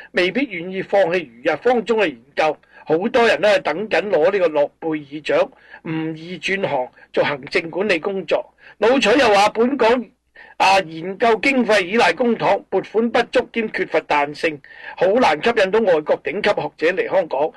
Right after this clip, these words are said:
加上本港規定退休年齡係六十五歲，一啲有經驗嘅學者未必會考慮。於是乎，呢個headhunter老徐就建議呢，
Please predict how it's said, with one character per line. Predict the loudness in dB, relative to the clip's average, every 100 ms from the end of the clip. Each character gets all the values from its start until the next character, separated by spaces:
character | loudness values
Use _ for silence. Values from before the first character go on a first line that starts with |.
| -12 -6
加 | 2 2
上 | 4 2 0
本 | -2 -2
港 | 0 0
規 | 2 0 0
定 | -4
退 | -2 0 2
休 | 2
年 | 0 -6
齡 | -4
係 | -2
六 | 0
十 | 0 -2
五 | -6
歲， | 0 0 -2 -14 -4
一 | 0
啲 | 2 2
有 | 2
經 | 2 0
驗 | 2
嘅 | 0
學 | 0
者 | 0 0
未 | -2
必 | -4 -4
會 | -2
考 | 0 2 2
慮。 | 0 -4 -8 _ _ _ -2
於 | 0 2
是 | 0 -6 -8
乎， | -4
呢 | 0
個 | 2
headhunter | 2 0 0 0 0 0
老 | 0
徐 | -2 0
就 | 0
建 | -2 -6 -8
議 | -2
呢， | -2